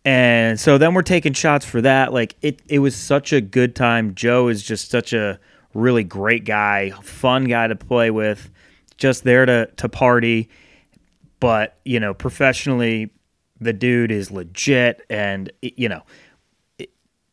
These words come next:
so I like that mix, right? Like, that's how, that's how I am. That's how most of my friends are. Like, at work, we're, we are serious. We're, we're, we're professional.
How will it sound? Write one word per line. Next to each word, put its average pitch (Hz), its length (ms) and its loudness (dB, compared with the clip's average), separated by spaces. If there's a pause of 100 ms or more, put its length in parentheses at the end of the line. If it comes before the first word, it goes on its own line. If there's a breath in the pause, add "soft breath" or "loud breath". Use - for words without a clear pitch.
(120)
so 127 360 4
I 127 140 2
like 143 360 2
that 127 220 0
mix, 101 380 -10
right? 98 260 -8
Like, 98 360 -12
that's 131 360 -4
how, 131 300 -8
that's 131 220 -6
how 131 180 -2
I 107 200 -2
am. 87 180 -10
That's 101 200 -8
how 107 440 -4 (720 soft breath)
most 123 420 2
of 120 60 4
my 113 140 2
friends 101 360 -6
are. 82 200 -10
Like, 87 300 -8 (320 soft breath)
at 107 220 -2
work, 139 420 4
we're, 123 240 2
we 120 260 0
are 95 280 -2
serious. 123 760 0
We're, 95 440 -6 (1160)
we're, 98 380 -2 (280)
we're 101 160 -2
professional. 123 840 -2